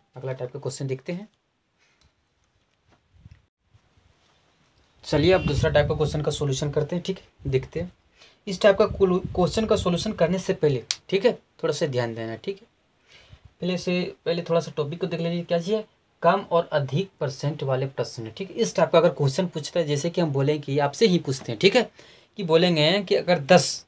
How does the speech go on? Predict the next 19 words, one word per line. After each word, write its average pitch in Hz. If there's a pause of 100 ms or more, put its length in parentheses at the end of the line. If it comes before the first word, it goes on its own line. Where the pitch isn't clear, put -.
(720)
पन्द्रह 156
से 220
कितना 175
कम 113
है, 104 (540)
दस 170
पन्द्रह 131
से 147
कितना 143
कम 156
है, 160 (240)
तो 185
आप 190
तुरंत 196
बताइएगा 170 (440)
calculation 147
करके 151
कि 151
फ़ाइव 120